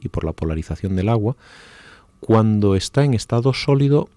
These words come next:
es un poquito más voluminosa, al contrario que las fichas de dominó, y es la única sustancia con la que pasa esto. Y esto es algo esencial,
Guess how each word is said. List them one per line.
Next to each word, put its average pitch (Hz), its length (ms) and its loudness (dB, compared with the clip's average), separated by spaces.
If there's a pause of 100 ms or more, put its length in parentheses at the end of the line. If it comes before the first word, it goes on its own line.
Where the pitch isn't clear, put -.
(160)
es - 140 -2
un 143 100 0
poquito 117 380 0
más 113 200 2
voluminosa, 104 520 2
al 92 100 -6
contrario 123 500 0
que 123 80 -2
las 95 140 -2
fichas 110 260 -4
de 110 60 2
dominó, 120 340 0
y 135 80 2
es 147 120 -2
la 156 60 2
única 156 240 0
sustancia 139 460 -4
con 127 140 0
la 117 80 0
que 107 120 -2
pasa 120 300 -4
esto. - 260 -10 (580)
Y 98 120 0
esto 147 200 0
es - 120 -4
algo 135 200 0
esencial, 117 560 -2